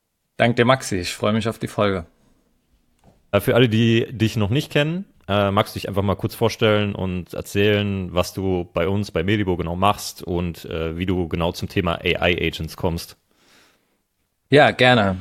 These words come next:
Speaker 1: Ähm, ja, ich bin einer der Mitgründer bei Melibo und bei uns für den gesamten Bereich Produkt und Technologie verantwortlich. Das heißt,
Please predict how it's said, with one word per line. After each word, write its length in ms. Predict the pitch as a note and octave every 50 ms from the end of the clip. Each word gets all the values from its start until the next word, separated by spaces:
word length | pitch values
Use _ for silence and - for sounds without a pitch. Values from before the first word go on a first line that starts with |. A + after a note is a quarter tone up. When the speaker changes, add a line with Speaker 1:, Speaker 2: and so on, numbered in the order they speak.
| G#2 - -
Speaker 1:
Ähm, 460 | A2 G#2+ G#2+ G#2+ G#2+ G#2+ G#2+ G#2 G#2 G#2+
ja, 120 | A#2+ A#2+
ich 140 | A2+ - -
bin 280 | - A#2 A2 G#2+ A2 -
einer 220 | - A#2 A#2+ B2
der 120 | A2 A2 A2
Mitgründer 600 | B2 B2+ - - - - C#3 C#3 C3 C3 C3 B2+
bei 300 | - - A2 G#2 G2+ G2+
Melibo 560 | G2 G#2+ A#2+ C#3 E3+ D#3+ D3+ D#3+ D#3+ E3 E3+
und 560 | D#3 - - G#2 G#2+ G#2+ G#2+ G#2+ G#2 - _ -
bei 160 | G#2 G2 F#2+
uns 260 | G#2+ A2+ A#2+ A#2 -
für 140 | - A2 G#2
den 140 | G#2 G2+ G2
gesamten 800 | G2+ G2 G2 G#2 G#2 G#2+ - - - G#2 G2+ G2 G2 G2 F#2 -
Bereich 560 | - G2 F#2+ - F#2+ F#2 F#2 G2 F#2 - - _
Produkt 480 | - G#2 F#2+ - B2+ C3 C3 - -
und 260 | G#2+ G#2 G2+ G2+ G2+
Technologie 600 | - A2+ G#2 - - G#2+ F#2+ G2 F#2 - B2 C3+
verantwortlich. 840 | C3 - C3 A#2+ A#2+ B2+ B2+ - A#2 A2+ A#2 - - - A#2 A2 G#2 -
Das 220 | - G2 - -
heißt, 320 | G2 F2+ F2 E2+ - -